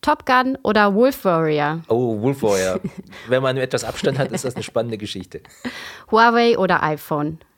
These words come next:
Speaker 2: Huawei.
Speaker 1: Berlin oder Shanghai?
Speaker 2: Hm, Berlin.
Speaker 1: Vielen Dank. <laughs>
Speaker 2: Danke.
Speaker 1: Danke fürs Mitspielen. Was möchten Sie noch sagen zum deutsch-chinesischen Verhältnis?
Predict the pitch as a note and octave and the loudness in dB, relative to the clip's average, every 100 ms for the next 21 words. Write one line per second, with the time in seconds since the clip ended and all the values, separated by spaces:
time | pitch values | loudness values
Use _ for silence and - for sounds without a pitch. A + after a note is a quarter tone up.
0 | _ _ _ D#2+ D2+ C#2 _ _ - - | _ _ _ -8 -8 -12 _ _ -20 -20
1 | _ _ _ - D#3 G3+ F4 F#4+ - A#3 | _ _ _ -4 0 2 2 -2 -2 0
2 | A#3+ A#3+ A3 G3 B2+ - _ _ _ _ | 0 0 2 2 0 -6 _ _ _ _
3 | _ _ _ _ _ _ E3 G#3 G#3+ G#2 | _ _ _ _ _ _ -10 -8 -6 -6
4 | C3 G3 - _ _ _ _ _ _ _ | -4 -8 -12 _ _ _ _ _ _ _
5 | _ _ - G3+ A3 A3+ F3 - - - | _ _ -6 -4 -4 -4 -4 -6 -8 -6
6 | G3+ - A#2+ G2+ - F#2+ A3 G#3+ G3+ A3 | -6 -4 -6 -6 -10 -6 -4 -4 -6 -6
7 | G#3 A3 A3+ - E3+ D#3+ D#3 F3+ - - | -4 -6 -6 -6 -2 0 0 -4 -10 -20
8 | - - G#3 B3 B3+ B3 A3+ G#3+ F#3+ G#3 | -6 -4 0 0 -2 -2 0 0 0 0
9 | G#3+ A#3 G3+ - E3+ E3+ F3 F3 - F3+ | 0 0 -4 -4 -4 -2 -2 -4 -4 -2
10 | F3+ F3+ E3+ E3+ - E3+ F#3 A3 A3+ A3+ | 0 -2 -4 -6 -4 -4 -2 -2 -2 -4
11 | A#3+ - - | -4 -4 -8